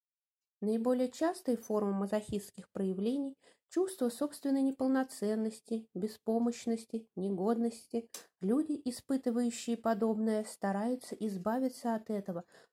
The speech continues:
но в их подсознании заложена некая сила, которая заставляет их чувствовать свою неполноценность.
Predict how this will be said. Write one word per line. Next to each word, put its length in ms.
но 140
в 80
их 160
подсознании 840
заложена 540
некая 480
сила, 420
которая 540
заставляет 760
их 240
чувствовать 680
свою 360
неполноценность. 1000